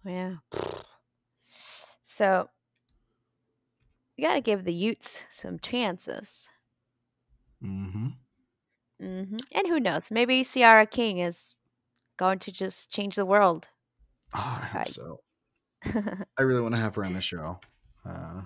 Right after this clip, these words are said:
Speaker 1: Yeah, I know.
Speaker 2: we should make that happen.
Speaker 1: Let's do it. Uh, Peggy asks, "Who would you love to see come over as an international that would offset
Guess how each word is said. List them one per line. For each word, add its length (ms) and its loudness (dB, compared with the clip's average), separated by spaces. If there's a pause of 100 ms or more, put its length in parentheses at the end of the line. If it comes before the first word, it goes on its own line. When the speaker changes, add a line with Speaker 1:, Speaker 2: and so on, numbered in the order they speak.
Speaker 1:
Yeah, 200 -4
I 80 -4
know. 540 -8 (500)
Speaker 2:
we 40 -12
should 160 -10
make 260 -10
that 140 -12
happen. 400 -8 (640)
Speaker 1:
Let's 280 -8
do 180 -12
it. 160 -12 (2000)
Uh, 400 12 (240)
Peggy 480 2
asks, 420 6 (140)
"Who 180 4
would 400 2
you 160 2
love 340 4
to 120 -6
see 340 0
come 260 -2
over 460 4
as 220 4
an 100 -2
international 760 -2
that 200 2
would 200 0
offset 560 6